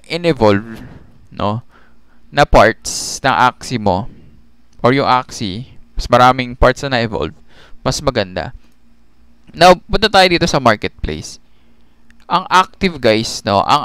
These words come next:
active ng land, ng land market at ng Axie market as well. So, kung makikita natin dito sa, ah, Axie market natin, may mga nabibili na mga,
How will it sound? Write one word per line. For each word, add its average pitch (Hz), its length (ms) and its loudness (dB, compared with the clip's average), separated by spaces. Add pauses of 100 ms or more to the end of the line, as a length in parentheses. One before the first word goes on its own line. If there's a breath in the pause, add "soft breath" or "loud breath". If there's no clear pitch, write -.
active 175 500 0
ng 170 300 -4
land, 107 500 -2 (1700 loud breath)
ng 127 160 -4
land 139 320 0
market 120 560 0
at 117 160 -4
ng 120 100 -2
Axie 107 460 -4
market 95 400 -4
as - 160 -16
well. 82 240 -8 (400 loud breath)
So, 151 160 2
kung 180 160 4
makikita 170 480 0
natin 156 320 0
dito 151 320 -4
sa, 123 240 -2
ah, 117 320 2
Axie 135 240 -8
market 120 400 -2
natin, 107 480 -6 (400 soft breath)
may 127 100 0
mga 131 380 -2
nabibili 117 560 -2
na 113 80 -2
mga, 107 640 -4